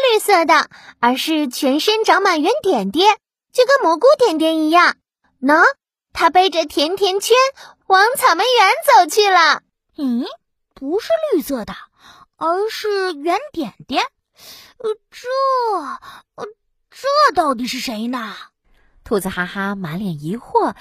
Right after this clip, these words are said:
Speaker 3: 来到草莓园。
Speaker 2: Yo, yo, check it out！甜甜圈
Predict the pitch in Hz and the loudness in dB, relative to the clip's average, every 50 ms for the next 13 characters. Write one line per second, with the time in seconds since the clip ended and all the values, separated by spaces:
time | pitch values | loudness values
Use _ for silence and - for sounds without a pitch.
0 | - - - _ - 156 151 156 175 202 214 196 185 - - 196 175 160 165 175 | -20 -20 -18 _ -10 -8 -8 -8 -6 -6 -6 -6 -8 -8 -6 -6 -4 -4 -4 -6
1 | 226 254 247 190 196 220 262 302 _ _ _ _ _ _ _ 233 403 466 453 453 | -4 -2 -2 -2 -2 -2 -4 -8 _ _ _ _ _ _ _ -4 0 2 2 2
2 | 415 339 302 269 254 233 240 330 539 605 605 571 494 415 349 302 277 247 - 494 | 0 -4 -10 -16 -18 -14 -4 -2 0 2 2 0 -2 -2 -8 -12 -16 -8 -2 -2
3 | 466 494 - 453 508 554 640 659 640 523 403 269 208 196 - _ - - _ _ | -2 -2 -2 0 2 4 4 4 4 4 2 2 -4 -14 -20 _ -20 -20 _ _
4 | _ _ - 277 277 320 320 339 - 320 - 403 392 403 403 | _ _ -10 -10 -10 -10 -10 -14 -14 -8 -4 -2 -2 -2 -2